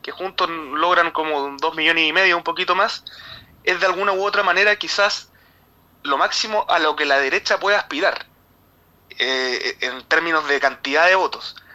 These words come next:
Entonces, por eso se podría explicar que Gabriel Boric, que es la opción de izquierda, eh, tenga mayor posibilidad en las encuestas, porque,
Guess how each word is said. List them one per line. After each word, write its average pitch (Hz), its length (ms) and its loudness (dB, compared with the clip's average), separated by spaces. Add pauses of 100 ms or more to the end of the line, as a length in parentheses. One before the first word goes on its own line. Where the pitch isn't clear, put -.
(160)
Entonces, - 420 -4
por 151 200 -2
eso 202 120 -2
se 208 120 -2
podría 180 320 0
explicar - 760 -2 (340)
que - 120 -6
Gabriel 139 280 2
Boric, 185 380 -4
que - 80 -10
es 131 60 -6
la 131 80 -2
opción 165 240 -4
de 170 60 -8
izquierda, 190 520 0 (480)
eh, 123 500 -2
tenga 190 320 4
mayor 175 440 0 (220)
posibilidad 147 520 0
en 196 60 2
las 185 180 4
encuestas, - 480 -2
porque, 208 480 -4